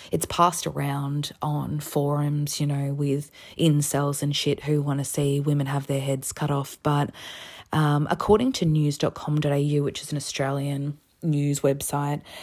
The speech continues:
um, basically they filmed it and, um, news dot com dot A U for some reason posted that they had watched it. I hate when I see a news publication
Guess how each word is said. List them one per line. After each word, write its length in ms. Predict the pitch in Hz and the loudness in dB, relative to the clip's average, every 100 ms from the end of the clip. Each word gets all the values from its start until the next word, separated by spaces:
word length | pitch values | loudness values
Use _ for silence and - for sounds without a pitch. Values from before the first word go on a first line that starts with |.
| - - | -16 -4
um, 540 | 147 147 143 143 143 - - - - - | 0 2 0 -2 -6 -8 -16 -16 -18 -2
basically 840 | 151 139 - 139 139 143 143 120 - _ _ - 147 _ | 0 0 -2 -4 -2 -2 -2 -6 -10 _ _ -20 -18 _
they 480 | 165 160 147 151 113 - | 2 2 4 0 -4 -4
filmed 420 | - 147 147 147 | 2 2 2 2
it 180 | 143 - | 2 2
and, 580 | 143 151 147 147 156 - | 0 -2 -2 -4 -8 -6
um, 560 | 147 151 78 76 78 82 - _ - | -4 -4 -4 -10 -10 -12 -16 _ 0
news 220 | 175 160 | 4 4
dot 140 | 147 - | 4 2
com 160 | 156 | 2
dot 120 | 156 151 | 2 2
A 100 | 147 | 2
U 200 | 147 151 | 2 0
for 140 | 151 | -2
some 320 | - 143 147 | -2 -2 -2
reason 480 | 143 147 147 147 147 | -2 -2 -2 -2 -4
posted 520 | - 143 147 - 147 | -4 -4 -2 -2 -2
that 240 | 151 147 - | -2 -6 -6
they 120 | 151 | -6
had 240 | 139 143 | -4 -4
watched 380 | 147 147 - - | -4 -4 -4 -6
it. 180 | 233 277 | -4 -2
I 60 | - | -2
hate 460 | 170 - 196 240 | -2 -4 -4 -4
when 180 | 185 175 | -2 -2
I 80 | 160 | 0
see 300 | 160 156 151 | -2 -2 -2
a 60 | 139 | 0
news 220 | 147 139 | -2 -2
publication 840 | - 143 151 139 139 - 147 143 | -6 -6 -4 -4 -4 -4 -4 -6